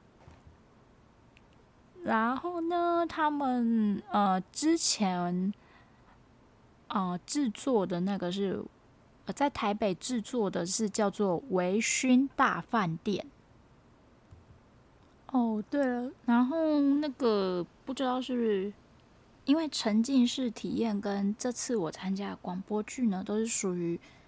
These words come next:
人数比较少，的关系，那么就也没有升账票的部分啦。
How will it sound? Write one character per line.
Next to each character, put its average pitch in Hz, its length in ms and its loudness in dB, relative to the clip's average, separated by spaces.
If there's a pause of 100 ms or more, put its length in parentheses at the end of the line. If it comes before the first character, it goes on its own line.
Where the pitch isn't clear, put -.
(600)
人 202 260 4
数 311 280 2
比 - 160 -4
较 214 200 0
少， - 540 0 (840)
的 190 80 0
关 208 320 -2
系， 208 360 -2
那 262 200 4
么 202 380 4
就 226 280 -2
也 185 220 -4
没 185 380 -2
有 190 500 -2 (380)
升 240 240 2
账 254 240 2
票 254 180 -2
的 220 100 -2
部 247 240 -4
分 240 380 0
啦。 202 460 0